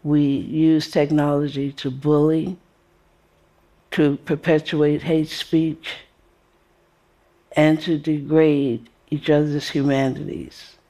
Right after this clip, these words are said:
And so I believe that if we're going to humanize the future,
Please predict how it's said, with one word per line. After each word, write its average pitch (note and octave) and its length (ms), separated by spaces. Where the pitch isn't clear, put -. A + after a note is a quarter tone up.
And D#3 160
so D3 280
I D#3 180
believe D#3+ 640
that C#3+ 180
if C#3+ 180
we're D3+ 120
going D#3+ 380
to F3+ 140
humanize E3 840
the D3+ 100
future, D3+ 640